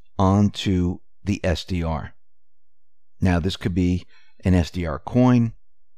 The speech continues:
but it doesn't really matter. It's going to be centralized. It's going to be by,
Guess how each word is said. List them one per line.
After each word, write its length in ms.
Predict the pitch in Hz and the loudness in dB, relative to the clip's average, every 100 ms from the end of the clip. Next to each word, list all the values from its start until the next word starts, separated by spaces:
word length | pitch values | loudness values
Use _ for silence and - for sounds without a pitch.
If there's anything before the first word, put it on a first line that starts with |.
| - - - - | -20 -20 -6 0
but 80 | |
it 60 | 113 | 2
doesn't 220 | 110 92 | 2 2
really 180 | 92 87 | 4 4
matter. 340 | 85 80 80 - - - - | 2 0 -4 -8 -18 -18 -2
It's 200 | 110 - | -2 0
going 200 | 98 95 | 2 2
to 60 | 85 | 0
be 320 | 90 87 - | -2 -2 -6
centralized. 840 | - - 127 127 123 120 117 120 - - - - | -8 0 2 2 2 4 2 0 -8 -20 -18 -8
It's 160 | - | -6
going 180 | - 95 | 0 2
to 80 | 90 | 2
be 140 | 92 | 0
by, 460 | 87 87 82 85 | 2 0 2 0